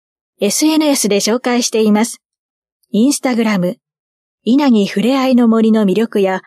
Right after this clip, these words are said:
開放情報などを紹介しています。稲城市公式動画チャンネル。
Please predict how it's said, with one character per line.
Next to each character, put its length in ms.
開 220
放 240
情 220
報 220
な 140
ど 100
を 80
紹 200
介 240
し 80
て 100
い 100
ま 140
す。 180
稲 240
城 140
市 340
公 220
式 240
動 180
画 140
チ 100
ャ 80
ン 60
ネ 120
ル。 220